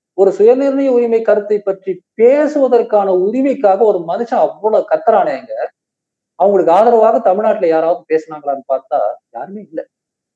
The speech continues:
இதெல்லாம் நான் படிச்சுட்டு தான் சொல்றேன், நான் வந்து வேடிக்கையா சொல்லல, அந்த ஆய்வுல தான் நான் இருக்கிறேன். எல்லாரும் வந்து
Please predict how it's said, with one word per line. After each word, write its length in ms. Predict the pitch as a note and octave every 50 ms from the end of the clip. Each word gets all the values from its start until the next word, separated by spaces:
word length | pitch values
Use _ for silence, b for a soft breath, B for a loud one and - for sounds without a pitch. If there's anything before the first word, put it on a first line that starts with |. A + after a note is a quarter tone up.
| _ _ _ _ _ _ _ _ _ _ _ _ _ _ _ _ -
இதெல்லாம் 200 | D#3+ F#3 A3+ A#3+
நான் 120 | - -
படிச்சுட்டு 320 | E3 E3+ - - A#3 - C4
தான் 120 | B3 - -
சொல்றேன், 180 | F#3 F3 E3+
நான் 140 | D3+ D3 C#3
வந்து 160 | C3+ C#3 D#3
வேடிக்கையா 380 | D3+ D#3 D#3+ F3+ F3 E3 D#3 D#3
சொல்லல, 260 | - - A#2 - G#2+ - _ _ _
அந்த 200 | _ D3 D#3 D3+
ஆய்வுல 280 | C#3+ D#3+ F#3 F#3+ F#3+ F3+
தான் 120 | - -
நான் 180 | - E3+ C#3+ C3+
இருக்கிறேன். 280 | C3+ - B2 A2+ - _ _ _ _ _ _ _ _ _ _ _ _ _ _ _ _ _ _ _ _
எல்லாரும் 540 | D3 F3 G#3+ C4 C#4+ D4+ D4+ D#4 D#4 D#4 C#4+
வந்து 320 | C4 A3 F#3 F3 E3+ F#3